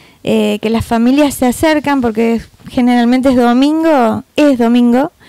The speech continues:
y, y podés ir a la hora que quieras, y vas a pasar un buen rato. Y bueno, lo charlamos, le dimos forma, eh, el presidente del Club de Berras nos cedió las instalaciones,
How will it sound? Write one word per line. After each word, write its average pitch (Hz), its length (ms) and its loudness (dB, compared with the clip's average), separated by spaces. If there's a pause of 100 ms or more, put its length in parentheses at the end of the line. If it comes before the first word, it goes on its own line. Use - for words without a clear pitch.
(480)
y, 214 1200 -2 (280)
y 226 120 -2
podés 247 400 0
ir 330 200 2
a 262 80 0
la 226 120 0
hora 247 160 0
que 214 140 -4
quieras, 202 580 -4
y 196 200 -4
vas 226 220 -2
a 240 60 0
pasar 220 320 -2
un 220 100 0
buen 214 180 0
rato. 190 440 -4 (960)
Y 320 100 2
bueno, 320 440 2
lo 254 120 2
charlamos, 349 600 0
le 269 160 2
dimos 277 300 0
forma, 311 840 2
eh, 226 540 0
el 220 120 -2
presidente 247 600 0
del 233 500 0
Club 247 240 0
de 240 140 -2
Berras 254 360 0
nos 220 220 0
cedió - 720 -2
las 233 220 0
instalaciones, 277 1120 0